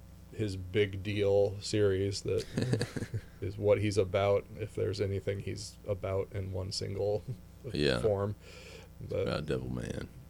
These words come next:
Speaker 1: Yeah.
Speaker 2: <laughs> Well, do we have anything else?
Speaker 1: Uh,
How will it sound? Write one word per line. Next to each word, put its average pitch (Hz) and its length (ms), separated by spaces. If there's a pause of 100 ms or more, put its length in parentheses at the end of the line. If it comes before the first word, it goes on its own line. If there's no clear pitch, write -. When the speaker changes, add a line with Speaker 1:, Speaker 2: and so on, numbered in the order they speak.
(280)
Speaker 1:
Yeah. 113 200 (1600)
Speaker 2:
<laughs> 104 60 (2000)
Well, 98 400 (2750)
do 92 60
we 95 60
have 87 100
anything 90 320
else? 135 340 (100)
Speaker 1:
Uh, 151 200